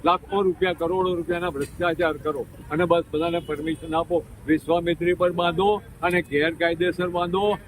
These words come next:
આગોરા બાંધો, આખા વડોદરા શહેરની પ-, પત્તર ઠોકી નાખી છે આ લોકોએ. છેલ્લા મને ચુંવોતેર વર્ષ થયા, ચુંવોતેર વર્ષની અંદર આ છેલ્લા પંદર વીસ વર્ષનું જે શાસન જે જોયું છે એ સૌથી ખરાબ શાસન જોયું છે અને એ શાસનની અંદર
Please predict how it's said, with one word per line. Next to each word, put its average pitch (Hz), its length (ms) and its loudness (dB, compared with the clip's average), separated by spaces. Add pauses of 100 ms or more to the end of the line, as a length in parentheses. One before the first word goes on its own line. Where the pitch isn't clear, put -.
(140)
આગોરા 170 500 2
બાંધો, 180 560 2 (180)
આખા 151 300 0
વડોદરા 170 680 2
શહેરની 165 380 -2
પ-, - 500 -2
પત્તર 202 400 0
ઠોકી 175 380 0
નાખી 175 300 0
છે 165 80 0
આ 160 140 4
લોકોએ. 160 280 0
છેલ્લા 180 340 0 (220)
મને 165 160 2
ચુંવોતેર 180 560 0
વર્ષ 180 220 2 (100)
થયા, 185 180 0 (300)
ચુંવોતેર 180 420 0
વર્ષની 175 300 -2
અંદર 175 260 -4 (240)
આ 165 80 6
છેલ્લા 190 580 0
પંદર 180 380 -2
વીસ 175 320 4
વર્ષનું 175 380 -2
જે 175 180 2
શાસન 165 540 -2
જે 160 140 4
જોયું 165 340 2
છે 175 200 0 (260)
એ 180 100 4
સૌથી 208 580 2
ખરાબ 185 380 0 (100)
શાસન 170 380 -2
જોયું 180 260 4
છે 175 120 2
અને - 460 -4
એ 190 140 4
શાસનની 170 520 -2
અંદર 165 240 0